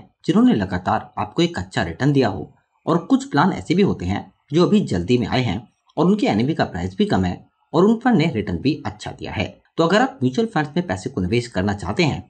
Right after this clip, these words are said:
तो आप किस प्लान के अंदर पैसे को निवेश करेंगे? यहाँ पर दोस्तों कुछ ऐसे प्लान होते हैं जिन्होंने निवेशकों को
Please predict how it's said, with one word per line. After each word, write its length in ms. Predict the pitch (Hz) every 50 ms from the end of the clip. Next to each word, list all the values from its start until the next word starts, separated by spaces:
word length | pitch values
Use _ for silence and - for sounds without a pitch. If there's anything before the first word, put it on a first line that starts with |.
| _ _ _ _ _
तो 60 | 185 202
आप 120 | 214 208 - _ -
किस 140 | 247 247 -
प्लान 280 | - - 113 110 135
के 120 | 143 - 110
अंदर 200 | 90 85 87 - - _
पैसे 220 | 92 90 - - 120
को 140 | - -
निवेश 320 | - 95 90 85 104 101 -
करेंगे? 480 | - - - - 90 - 92 85 - - _ _ -
यहाँ 160 | 120 143 185
पर 120 | - 262
दोस्तों 280 | 226 226 - - - 196
कुछ 220 | 196 - 220 - -
ऐसे 260 | - 101 92 - 156
प्लान 220 | - - 139 147
होते 240 | 147 123 - - 90
हैं 160 | 95 104 95 98 - _ _ _ _ _
जिन्होंने 280 | - 156 185 220 233 247
निवेशकों 440 | 220 151 98 120 - - 151 - 104
को 160 | - 104 117